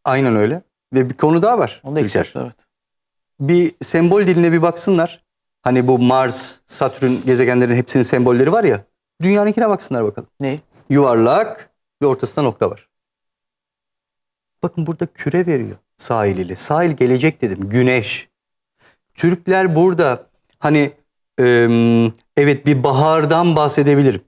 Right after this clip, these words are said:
Speaker 1: Bakın bir güzellikten bahsederim. Ama evrim yıkımla gelir. Ne yıkılacak biliyor musun? Ön yargılar yıkılacak. Ön yargılarla beraber birçok şeyimiz yıkılacak. Şu anda bunu yaşıyoruz zaten.
Speaker 2: Yani Elon Musk için Türkiye farklı bir
Speaker 1: Çok
Speaker 2: yere sahip
Speaker 1: önemli.
Speaker 2: olacak diyorsunuz.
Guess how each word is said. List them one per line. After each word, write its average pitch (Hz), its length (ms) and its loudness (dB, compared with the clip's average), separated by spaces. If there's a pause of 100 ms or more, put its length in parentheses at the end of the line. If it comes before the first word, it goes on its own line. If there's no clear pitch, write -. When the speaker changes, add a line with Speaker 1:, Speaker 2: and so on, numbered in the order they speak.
(180)
Speaker 1:
Bakın 113 280 -2
bir 123 40 2
güzellikten 131 600 0
bahsederim. 127 480 0 (160)
Ama 151 360 0 (360)
evrim 147 540 2
yıkımla 143 400 0
gelir. 90 480 -8
Ne 175 140 4
yıkılacak 139 580 0
biliyor 208 140 2
musun? 147 280 -6
Ön 127 160 2
yargılar 120 480 2
yıkılacak. 117 580 -2 (480)
Ön 139 120 2
yargılarla 131 600 0
beraber 127 500 -2
birçok 208 280 -2
şeyimiz 123 320 -2
yıkılacak. 104 400 -2
Şu 131 120 -2
anda 131 200 0
bunu 139 100 0
yaşıyoruz 208 440 2
zaten. - 320 -6 (420)
Speaker 2:
Yani 151 160 -2
Elon 170 240 0
Musk 185 540 -2
için 196 300 0
Türkiye 190 640 0
farklı 165 360 -2
bir 175 40 2
Speaker 1:
Çok 202 100 4
Speaker 2:
yere 180 120 2
sahip 175 140 2
Speaker 1:
önemli. 160 200 2
Speaker 2:
olacak 131 340 2
diyorsunuz. - 360 -16